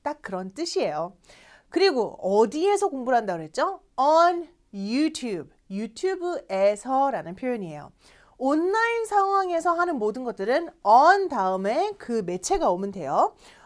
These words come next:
혹은 뭐 그 사이트가 오면 돼요. On YouTube, 뭐 on Facebook 이런 식으로, 어, 사용을 합니다. 근데 이 문장에서 주의해야 할 점이 하나 있어요.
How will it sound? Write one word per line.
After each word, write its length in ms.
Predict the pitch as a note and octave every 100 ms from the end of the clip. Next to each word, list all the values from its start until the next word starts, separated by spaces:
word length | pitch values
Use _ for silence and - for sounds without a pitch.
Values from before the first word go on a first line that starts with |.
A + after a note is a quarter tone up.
| -
혹은 220 | - D4+ C4+
뭐 100 | G3+
그 100 | G#3+
사이트가 480 | G4 A#4 B4+ G4
오면 220 | A#3 F#3 G#3
돼요. 400 | F3 C#3+ D4+ - _
On 420 | A3+ B3+ C4 A3+
YouTube, 540 | G#3+ C4+ C4+ A#3+ F3+ F3
뭐 180 | D#3 -
on 220 | G#3+ A3+
Facebook 680 | A3+ C#4 D4 C#4+ - F#3 F3
이런 220 | F#3 G3
식으로, 640 | G3+ F3 E3+ D#4 F4 D3+ _ - _
어, 160 | - F3+
사용을 360 | - F4 C#4+ B3
합니다. 640 | F#4 A4+ F4 E3+ D3 D3 - _ -
근데 360 | D#4+ F#4 A#3 -
이 240 | C#4+ E4+
문장에서 520 | A#3+ C4 E4+ E4+ D#4
주의해야 760 | - - - C4 A4 A4+ G#4 F#4+
할 180 | D#4+ C#4
점이 260 | A#3+ G#3
하나 240 | B3 A#3 G#3
있어요. 560 | D#3 - G#3+ D#3+ D3+